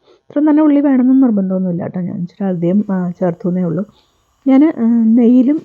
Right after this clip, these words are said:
എണ്ണയും കൂടെ മിക്സ് ചെയ്തിട്ടാണ് വറുത്തെടുക്കണേ. ഉം, എണ്ണയിൽ തന്നെ വേണമെങ്കിൽ വറുത്തെടുക്കാം. ആ, കുറച്ച് ഞാൻ മല്ലിയിലയും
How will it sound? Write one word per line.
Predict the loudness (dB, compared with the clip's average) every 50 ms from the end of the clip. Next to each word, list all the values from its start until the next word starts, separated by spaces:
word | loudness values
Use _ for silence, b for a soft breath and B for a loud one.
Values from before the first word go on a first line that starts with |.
| -6 -4
എണ്ണയും | -2 -2 0 0 0 0
കൂടെ | 0 2
മിക്സ് | 2 0 0 -2 -2 -2
ചെയ്തിട്ടാണ് | 0 0 0 0 -2 -4 -6 -6 -6 -6 -6 -8 -8 -4
വറുത്തെടുക്കണേ. | -4 -4 -4 -4 -8 -10 -10 -8 -8 -6 -6 -8 b b b b b b b b b b -6 -4
ഉം, | -2 0 -2 -2 -4 -8 -10 -4 -4 -4 -2 0
എണ്ണയിൽ | 2 2 2 2 0 -2 -2 0
തന്നെ | 0 2 2
വേണമെങ്കിൽ | 2 2 2 2 0
വറുത്തെടുക്കാം. | 0 -2 -4 -6 -8 -6 -6 -6 -8 -8 b b b b b b b b -4 -4
ആ, | -2
കുറച്ച് | 0 0 0 0 -2 0 2
ഞാൻ | 4 4 4
മല്ലിയിലയും | 4 4 4 4 4 4 4 4 4 2 2 0